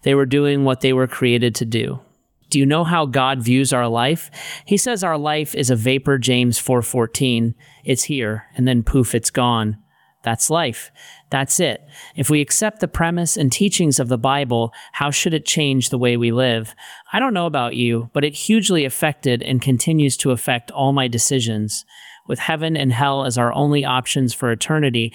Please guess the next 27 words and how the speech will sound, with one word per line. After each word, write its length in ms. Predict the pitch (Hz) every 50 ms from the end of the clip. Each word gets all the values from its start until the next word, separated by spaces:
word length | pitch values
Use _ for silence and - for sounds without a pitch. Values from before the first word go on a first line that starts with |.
| - - - - -
I 80 | 139 135
choose 360 | - - - 156 151 139 -
to 120 | - 151 131
accept 380 | 120 - - - 151 143 -
the 80 | - 131
Bible 500 | 117 127 123 127 127 123 123 120 120 -
as 180 | - 123 -
truth 380 | - - - 156 151 143 - -
by 160 | - 127 117
faith. 480 | 107 - - 151 143 120 107 - - - - - - - - - - - -
I 80 | 143 127
choose 340 | - - 175 170 160 139
to 100 | - 156
make 200 | 151 143 135 -
a 40 | 135
move 380 | 123 127 139 143 135 127 117 - -
after 280 | 135 127 113 - - 131
I 100 | 123 123
study 360 | - - - 147 139 139 131
God's 400 | 123 143 127 123 127 123 113 117
word 300 | 127 127 127 127 123 120
to 100 | - 127
determine 540 | 117 113 113 - 151 151 156 151 139 127 120
it's 200 | 120 - - -
what 220 | 135 127 123 -
God 340 | - 127 123 123 120 113 113
wants. 560 | 123 127 123 120 110 107 - - - - -